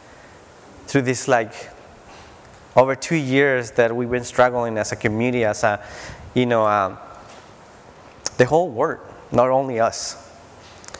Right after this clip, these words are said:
But Jesus' encouragement to them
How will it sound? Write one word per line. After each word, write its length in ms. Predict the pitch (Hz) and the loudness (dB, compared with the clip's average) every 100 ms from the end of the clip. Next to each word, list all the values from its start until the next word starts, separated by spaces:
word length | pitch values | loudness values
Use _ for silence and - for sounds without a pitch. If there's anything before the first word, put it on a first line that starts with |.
| - - - - - - - - - | -20 -20 -20 -20 -20 -20 -20 -20 4
But 340 | 156 151 151 | 4 4 -2
Jesus' 540 | 127 196 269 - 269 208 | -2 0 0 0 0 0
encouragement 840 | 156 - 180 185 160 - 143 127 | -4 0 2 2 0 -2 -2 -2
to 120 | 135 | 0
them 360 | 127 135 127 | 2 2 0